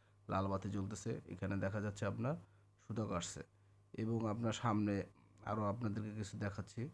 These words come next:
এই যে মেশিনগুলোর কোয়ালিটি এবং মেশিনের যেই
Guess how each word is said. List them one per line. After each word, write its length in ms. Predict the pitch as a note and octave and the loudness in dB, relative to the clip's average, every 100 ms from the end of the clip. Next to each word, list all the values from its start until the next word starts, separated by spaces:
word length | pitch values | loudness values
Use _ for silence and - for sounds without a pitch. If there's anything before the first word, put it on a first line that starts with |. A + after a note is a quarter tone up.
| - - - - _ - | -10 -20 -20 -20 _ -6
এই 80 | G#2+ | 0
যে 120 | A2+ | 2
মেশিনগুলোর 540 | A2 G2 A#2 A2 A2 G#2+ | 2 2 2 2 0 0
কোয়ালিটি 540 | - G2+ G#2 G2+ G2+ G2 - _ _ - | 2 4 2 0 -2 -2 -8 _ _ -8
এবং 420 | G#2+ G2+ G2+ G2+ | -2 0 0 2
মেশিনের 480 | G2+ F#2 G#2 G#2 G2+ | 0 0 0 0 0
যেই 320 | A2+ G2 F#2+ | -2 -2 -2